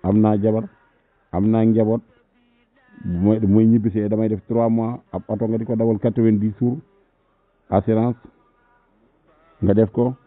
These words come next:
miite, permis bi, gasoil bi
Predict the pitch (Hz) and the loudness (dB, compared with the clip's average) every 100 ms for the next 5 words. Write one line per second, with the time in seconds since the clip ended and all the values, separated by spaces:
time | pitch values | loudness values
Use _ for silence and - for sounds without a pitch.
0 | - - 92 113 123 120 117 _ _ 104 | -10 0 4 4 4 -2 -6 _ _ -18
1 | - - _ _ _ _ _ _ 107 110 | -18 -20 _ _ _ _ _ _ 0 2
2 | 117 110 131 _ _ _ _ _ _ 85 | 2 0 -6 _ _ _ _ _ _ -4
3 | 107 113 117 120 117 | 0 2 2 0 -2